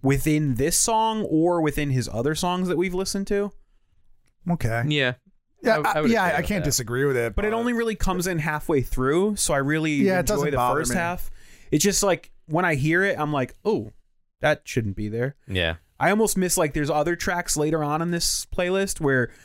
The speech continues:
Speaker 1: the drums are, like, um, very, like, airy, and he's using brushes on the snare.
Speaker 2: Yeah.
Speaker 1: And I almost wish, like, that was utilized in this song.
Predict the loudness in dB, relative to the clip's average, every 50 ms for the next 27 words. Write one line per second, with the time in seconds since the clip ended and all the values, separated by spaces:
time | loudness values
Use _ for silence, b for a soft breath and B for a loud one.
0 | B B B B -4 -2 -2 0 2 2 2 2 2 0 -2 -2 -4 -2 0 0
1 | 0 2 2 2 2 0 0 -2 _ -16 -20 _ _ _ -2 -2 0 0 0 -2
2 | -2 0 0 2 2 2 2 2 0 0 -2 -4 -16 _ -4 0 0 2 2 2
3 | 2 2 2 2 0 0 0 0 0 0 0 0 -2 -2 -2 -2 -4 -2 0 2
4 | 2 2 2 2 0 0 0 -2 -2 -2 -2 -2 -2 -2 0 0 2 2 0 0
5 | -2 b b b -4 -2 0 0 0 0 -2 -2 -2 -2 -2 0 0 0 2 0
6 | 0 0 0 0 -2 -4 -6 -4 0 0 0 2 2 0 0 0 0 -2 -2 0
7 | 0 0 2 0 0 -2 -4 -6 -6 -6 -6 -6 -4 -2 -2 0 0 -2 -4 -6
8 | -10